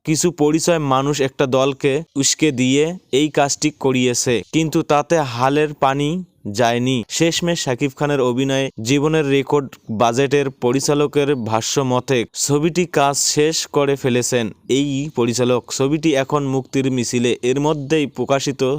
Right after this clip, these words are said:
ছবিটির হাই ভোল্টেজ টিজার বিস্ফোরণ হয়েছে। অথচ অনেকেই জানে না যে শাকিব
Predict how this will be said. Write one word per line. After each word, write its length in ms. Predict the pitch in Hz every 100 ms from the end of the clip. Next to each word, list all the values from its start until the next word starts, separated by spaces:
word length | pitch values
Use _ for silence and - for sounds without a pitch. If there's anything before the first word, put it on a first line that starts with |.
| -
ছবিটির 480 | - 120 131 123 147 -
হাই 260 | 120 139
ভোল্টেজ 540 | 120 135 131 131 139 -
টিজার 420 | - 120 127 123 95
বিস্ফোরণ 640 | 104 151 - - 151 147
হয়েছে। 500 | 117 110 127 123 123
অথচ 400 | - 127 165 165
অনেকেই 440 | 165 143 156 170 151
জানে 260 | 131 135
না 140 | 147 147
যে 120 | 147
শাকিব 300 | 139 123